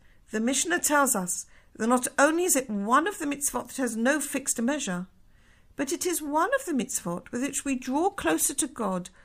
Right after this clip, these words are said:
both in this world and in the next world, and indeed, in this manner, it surpasses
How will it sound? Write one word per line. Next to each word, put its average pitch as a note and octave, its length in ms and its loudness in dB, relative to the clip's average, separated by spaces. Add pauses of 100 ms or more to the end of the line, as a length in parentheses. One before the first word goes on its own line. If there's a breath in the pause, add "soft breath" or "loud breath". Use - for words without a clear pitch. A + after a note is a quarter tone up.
(240 soft breath)
both C#4+ 340 0
in D#4+ 260 -4
this D#4+ 260 -2
world D4+ 320 0 (220)
and D4+ 260 4
in A3+ 120 0
the G3 60 0
next F3+ 360 -2
world, F3 380 -6 (520 soft breath)
and B3 160 2
indeed, C4 680 0
in A3 200 -4
this E4 260 2
manner, F3+ 380 -2 (320 soft breath)
it A#3 180 -6
surpasses C4 640 0